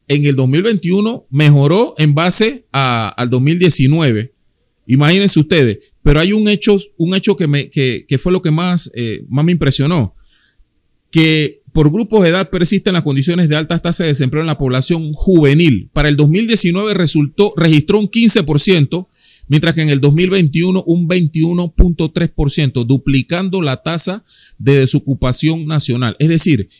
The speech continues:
que del dos mil diecinueve al dos mil veintiuno aumentó casi en un sesenta por ciento el desempleo en los jóvenes, principalmente jóvenes, que estamos hablando de edad entre dieciocho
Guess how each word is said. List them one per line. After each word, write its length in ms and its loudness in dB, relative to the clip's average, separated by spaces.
que 140 2
del 120 4
dos 140 4
mil 180 0
diecinueve 500 0
al 100 -2
dos 120 -2
mil 200 -4
veintiuno 720 -4
aumentó 520 0
casi 240 0
en 80 -4
un 120 -4
sesenta 680 -2
por 180 -2
ciento 600 2
el 120 2
desempleo 720 2
en 200 2
los 160 2
jóvenes, 480 0
principalmente 1300 -2
jóvenes, 1000 -4
que 60 -8
estamos 240 -2
hablando 320 0
de 60 2
edad 180 0
entre 200 -4
dieciocho 520 -6